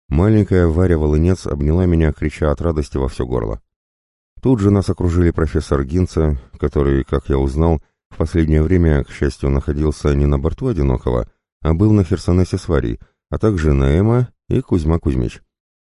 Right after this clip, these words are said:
Все мы дружно обнялись, я, как и мои друзья, очень рады были видеть друг друга. «Мы все без вас скучали, шеф», призналась майор Белла.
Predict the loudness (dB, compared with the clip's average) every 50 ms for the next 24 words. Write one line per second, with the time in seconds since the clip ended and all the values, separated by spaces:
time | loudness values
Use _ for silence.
0 | -20 -8 -2 0 0 2 2 0 0 0 0 0 0 -2 -2 -2 -2 -2 0 0
1 | -2 -4 -8 -20 _ _ _ _ _ -6 -2 2 2 4 4 2 0 0 -2 -6
2 | -6 -6 -2 0 0 2 2 4 4 2 2 2 0 -2 -2 -2 -2 0 0 0
3 | 0 -2 _ -4 -4 -4 -2 0 0 0 2 2 2 0 0 0 0 0 0 0
4 | 0 0 0 0 -2 -2 -6 -8 -12 -8 -6 -6 -4 -4 -4 -6 -6 -4 -4 -6
5 | -8 -8 _ _ _ _ _ _ _ _ _ _ _ _ _ _ -2 2 2 2
6 | 2 2 2 0 2 2 2 2 2 2 0 0 -2 -2 -4 -6 -4 -2 -2 -2
7 | 0 0 0 -2 0 0 0 0 -2 -6 _ _ _ _ _ _ -12 -6 -6 -4
8 | -2 0 2 2 2 0 -2 -4 -4 -2 -2 0 0 0 -2 -2 -2 -4 -4 -2
9 | -4 -6